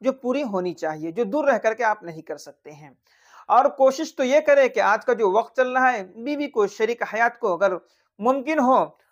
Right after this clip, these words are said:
और कर सकते हो तो अपने साथ में रखें, ये ज्यादा बेहतर है, ठीक है। नहीं तो अगर आप इतने करीब में हैं या दूर भी हैं, इंडिया ही में हैं, तो आप दो महीने, चार महीने पर, एक हफ्ता, दस दिन, पंद्रह दिन के लिए आना जाना कर सकते हैं, ये कोई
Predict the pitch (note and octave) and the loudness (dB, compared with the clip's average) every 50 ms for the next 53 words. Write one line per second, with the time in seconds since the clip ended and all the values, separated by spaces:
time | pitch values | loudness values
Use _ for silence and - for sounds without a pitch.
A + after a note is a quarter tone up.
0 | _ - F#3 G#3 G#3+ - C#4+ D4+ D4 D4 C#4+ C4+ C#4 - C4+ C4 B3+ A#3+ A#3+ F#3 | _ 0 0 0 0 2 0 0 2 2 -2 -2 -2 -4 -4 -2 -2 -2 -2 -4
1 | F3 E3 - F3 D#3+ D#3 - - F#3 G#3 G#3 - B3+ C4 B3+ B3+ B3+ _ - C4 | -4 -4 -8 -10 -14 -12 -8 -4 -4 -4 -4 -4 -8 -8 -8 -8 -10 _ -14 -12
2 | C4 D4 D#4 B3+ G3+ A3+ E3+ D#3+ E3 D#3+ D3 D3+ C#3 - - C3+ C#3+ D3 D3 - | -8 -8 -6 -2 0 0 2 2 0 -2 -4 -4 -18 -16 -16 -16 -16 -16 -20 -20
3 | _ _ _ _ _ _ - C#4+ D#4+ D4 A3 G3 E3 D3 _ _ _ _ _ _ | _ _ _ _ _ _ -6 -6 -6 -4 -4 -8 -10 -12 _ _ _ _ _ _
4 | - _ - F3+ G3+ A3 B3+ C4+ B3+ C4 B3+ B3+ B3+ _ _ _ _ _ - F#3+ | -20 _ -6 -2 0 2 2 2 2 0 0 0 -2 _ _ _ _ _ -4 0
5 | G3 G#3 G#3+ A3 A3 A3 G#3+ G#3+ - A#3 A#3 - - F#3+ G3 G3+ B3 C4 A3+ B3+ | 2 4 4 2 2 0 -2 -4 -4 -6 -6 -4 0 0 0 0 0 -4 -4 -6
6 | B3 A#3+ B3 A#3+ A#3 G#3 F#3 E3 G3 B3+ D4+ D#4+ C4 D4 C#4 C#4 D4 C#4+ C4 A3+ | -6 -4 -2 0 0 0 0 0 0 0 0 0 0 0 2 2 2 0 0 -2
7 | G#3+ A#3 B3 B3 C#4+ D4+ D4 C#4+ C#4 C4+ A#3+ F#3+ - _ _ _ _ _ - - | 0 2 2 2 0 0 -2 -2 -2 -2 -4 -6 -10 _ _ _ _ _ 0 0
8 | B3+ A#3+ G#3+ B3+ D4+ D4 C#4+ C#4+ C#4 C#4 C#4 C#4 C#4 C4+ C4+ C#4 C#4 C#4 C#4 C#4 | 0 0 2 2 2 4 4 2 2 2 0 2 2 2 2 2 -2 -4 -2 -2
9 | C#4 - B3 B3 B3+ B3+ A#3+ A#3+ A#3+ - B3+ A#3+ A3+ A#3+ A#3+ B3+ B3 A#3+ - A3+ | 0 0 2 0 0 0 0 -4 -2 -2 -4 0 -2 -2 -2 -4 -10 -6 -2 -2
10 | A3 A#3 A#3+ B3 B3 B3 C#4 C4 B3 A#3+ A#3+ C4 C4 A#3+ C#4 C#4 D4 D4 - C4 | 0 0 -2 -4 -6 -8 -6 -4 -2 0 0 0 0 0 -2 -6 -6 -6 -4 -4
11 | B3 A#3+ - A3+ - - C4 C#4+ D4+ D4 D4 C#4+ C#4 C4 B3+ | -6 -4 -6 -12 -10 -6 -4 -4 -4 -4 -6 -8 -4 -6 -6